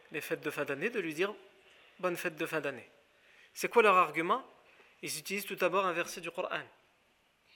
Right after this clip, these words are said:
Ce verset, qu'est-ce qu'il dit ? لا ينهاكم الله عن الذين لم يقاتلوكم في الدين ولم يخرجوكم من دياركم أن تبروهم وتقسطوا إليهم إن الله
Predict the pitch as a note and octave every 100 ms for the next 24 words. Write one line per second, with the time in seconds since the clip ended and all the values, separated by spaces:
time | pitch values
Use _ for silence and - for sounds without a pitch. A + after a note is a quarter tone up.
0 | _ _ _ _ - D#3 D#3+ - G#3 F3+
1 | - E3 E3 B3+ - _ _ _ _ -
2 | E3+ F3+ E3 D#3+ F3 F3+ D#3+ D#3+ F3 D3+
3 | D#3+ D#3+ D#3+ D#3 F3 E3 D#3+ D#3 - F3
4 | E3+ D#3+ E3+ D#3+ D3 D3+ C#3+ F3 A3+ -
5 | - - - _ D#3 D#3+ E3 D#3+ D#3+ D#3
6 | F3 E3+ E3+ D#3+ D#3 D#3 E3 D#3+ G#3+ A#3
7 | C4+ - - - - D3 E3+ D3+ D3+ E3+
8 | F3 E3 D#3 - - - F3+ F3 F#3 E3
9 | F3 F3+ F3 D#3+ D#3 E3+ D#3 G3+